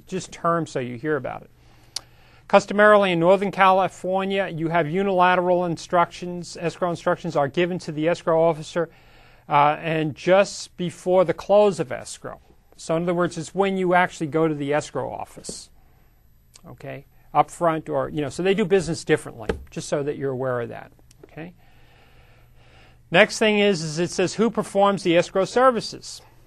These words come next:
Okay, escrow services in Southern California are traditionally performed by independent escrow companies, corporations, or financial institutions. That's who performs them in Southern California. In Northern California,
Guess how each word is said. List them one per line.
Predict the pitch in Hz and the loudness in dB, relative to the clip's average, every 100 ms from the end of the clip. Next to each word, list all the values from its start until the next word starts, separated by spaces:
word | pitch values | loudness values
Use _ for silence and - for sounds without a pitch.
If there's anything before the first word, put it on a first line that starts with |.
| - 190 | -16 -12
Okay, | 143 170 160 165 | -6 0 0 0
escrow | 196 - 190 | 0 2 0
services | 202 196 190 170 135 | 2 2 0 -8 -8
in | 139 | -8
Southern | - 220 247 - | 0 0 2 0
California | 180 165 - 170 170 | 2 2 0 -4 -4
are | 151 | -4
traditionally | 147 160 160 190 170 | -4 -6 -6 -6 -6
performed | 160 131 165 170 | -8 -6 -4 0
by | 156 | 0
independent | 151 190 226 - 208 208 165 | 0 -4 -4 -2 -4 -4 -2
escrow | 190 - 202 | -4 2 2
companies, | - 196 175 156 131 | 2 0 -2 -4 -8
corporations, | - 175 165 165 165 - 156 | 0 0 2 0 0 -6 -8
or | 160 | -6
financial | 170 175 202 202 135 | -4 -4 -4 -6 -10
institutions. | 120 120 - 120 120 110 | -10 -12 -12 -12 -10 -2
That's | 151 175 - | 0 0 0
who | 180 180 | -2 -2
performs | 160 - 139 170 170 156 | -4 -14 -6 -2 -2 -4
them | 151 147 | -8 -8
in | 131 | -2
Southern | 180 190 170 | 0 0 -2
California. | 147 123 113 120 117 123 151 _ _ _ _ _ - _ - - | -4 -4 -6 -12 -12 -12 -14 _ _ _ _ _ -20 _ -20 -8
In | 160 | -4
Northern | 160 202 247 208 | 4 6 6 4
California, | 165 165 156 - 156 143 147 156 | 2 2 2 -2 -6 -4 -4 -8